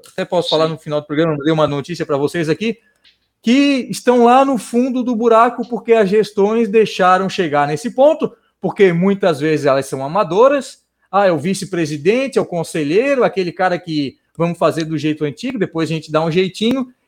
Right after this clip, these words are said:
Speaker 1: e aí tá lá no fundo do buraco e cada vez mais indo ao fundo do buraco, enquanto outros clubes que tão focados em gestão, tão focados no profissionalismo, enfim, por mais que os resultados não aconteçam, porque o futebol é dentro de campo,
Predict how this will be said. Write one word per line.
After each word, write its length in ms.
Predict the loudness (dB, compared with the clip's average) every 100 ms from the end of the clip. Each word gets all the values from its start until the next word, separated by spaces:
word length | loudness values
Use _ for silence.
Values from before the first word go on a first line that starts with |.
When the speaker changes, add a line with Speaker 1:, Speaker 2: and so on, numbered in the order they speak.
| _
Speaker 1:
e 60 | 4
aí 160 | 4
tá 160 | 4 4
lá 160 | 6 4
no 100 | 2
fundo 400 | -2 -4 -2 -4
do 120 | -2
buraco 440 | 2 4 4 2
e 60 | -8
cada 560 | -4 0 2 2 0
vez 300 | 0 0 -2
mais 280 | 0 0 0
indo 140 | -2 -6
ao 60 |
fundo 280 | -6 -10 -10
do 120 | -8
buraco, 420 | 0 2 2 0 -10 _
enquanto 440 | -14 -2 -2 2 4
outros 360 | 4 2 -6
clubes 400 | 0 0 2 -2
que 80 | -6
tão 160 | -10 -8
focados 580 | -8 -4 -2 -2 -4
em 120 | -6 2
gestão, 500 | 2 2 4 4 4
tão 160 | 0
focados 440 | -4 -2 0 0 -2
no 100 | -2
profissionalismo, 880 | 4 4 4 -2 0 0 0 0 -2
enfim, 300 | -4 -6 -8 _ _ _
por 100 | -4
mais 240 | -2 -4
que 60 | -4
os 80 | -4
resultados 520 | -4 0 0 0 -4
não 180 | -6 -6
aconteçam, 500 | -6 -8 -6 -8 -10
porque 180 | -14
o 40 | -16
futebol 320 | -12 0 2
é 40 |
dentro 300 | 2 -2 -4
de 80 | -8
campo, 300 | 4 4 4